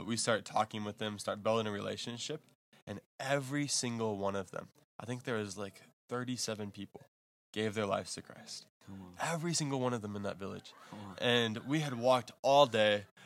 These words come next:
Speaker 1: We had, um, wanted to turn around so many times, but we, yeah, we decided to keep walking
Speaker 2: Yeah.
Speaker 1: and, and keep going further and further into the bush by foot.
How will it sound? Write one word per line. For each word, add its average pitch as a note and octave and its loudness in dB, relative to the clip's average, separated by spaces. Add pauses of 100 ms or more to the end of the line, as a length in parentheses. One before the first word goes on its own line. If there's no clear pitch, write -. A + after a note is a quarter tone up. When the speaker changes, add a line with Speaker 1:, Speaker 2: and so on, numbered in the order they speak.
(120)
Speaker 1:
We A#2+ 2
had, A2+ 4 (180)
um, F#2+ 0 (1500)
wanted B2+ 2
to - -10
turn A#2+ 0
around G#2+ 2
so - -4
many A#2+ -2
times, B2+ -2 (320)
but G#2 0
we, A2 0
yeah, A2+ 4
we G#2+ -2
decided G2 -2
to G2 -8 (120)
keep A2 -4
walking - -12 (340)
Speaker 2:
Yeah. F#2+ -6
Speaker 1:
and, G2 0
and G2+ -6
keep B2 -4
going G#2 0
further B2+ 0
and G#2+ -8
further A2 0
into G2+ -8
the G2 -10
bush - -10
by - -14
foot. - -12